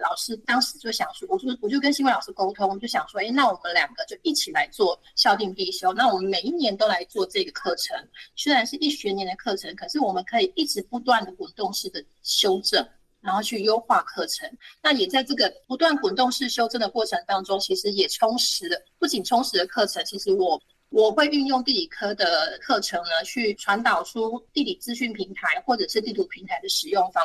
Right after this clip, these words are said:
式。那这个部分其实是我一直很想传递给学生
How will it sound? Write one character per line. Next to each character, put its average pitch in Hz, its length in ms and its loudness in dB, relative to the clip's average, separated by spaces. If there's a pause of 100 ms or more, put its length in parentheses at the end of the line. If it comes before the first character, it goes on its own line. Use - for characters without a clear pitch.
式。 - 260 -4 (360)
那 311 120 2
这 302 140 -2
个 208 320 4
部 285 140 2
分 254 140 0
其 220 120 -2
实 214 80 -2
是 247 140 0
我 208 160 4
一 277 80 2
直 202 140 -4
很 185 160 -6
想 170 180 2
传 170 220 -6
递 208 100 -2
给 185 140 -2
学 - 180 -6
生 - 180 -6